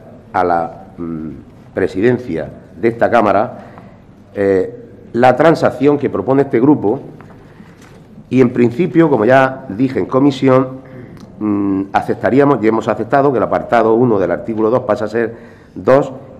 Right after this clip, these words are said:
y el dos pasa a ser uno. No hay ningún inconveniente. Pero en cuanto a la redacción propuesta, tenemos que significar lo siguiente. Primero, que la denominación del informe que ha de emitir la comunidad autónoma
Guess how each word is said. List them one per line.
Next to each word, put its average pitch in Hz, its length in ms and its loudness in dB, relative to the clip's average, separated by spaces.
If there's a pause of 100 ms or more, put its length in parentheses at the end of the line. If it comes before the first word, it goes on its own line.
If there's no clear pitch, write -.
y 98 80 -2
el 90 140 -2
dos 107 140 0
pasa 107 220 0
a - 40 -4
ser 117 140 2
uno. 170 340 2
No 113 120 0
hay 180 80 6
ningún 147 260 4
inconveniente. 85 520 -4 (440)
Pero 156 180 6
en 139 60 4
cuanto 131 340 2
a 117 40 4
la 117 80 2
redacción 117 420 0
propuesta, 175 560 -2 (460)
tenemos 151 380 0
que 156 460 -4 (520)
significar 110 640 -4
lo 110 100 -2
siguiente. 78 500 -10 (400)
Primero, 120 420 0 (420)
que 127 120 2
la 120 120 4
denominación 110 640 0
del 165 120 0
informe 82 520 -4 (500)
que 131 160 0
ha 147 80 4
de 156 60 4
emitir 110 280 0
la 98 120 0
comunidad 104 280 0
autónoma 143 360 -2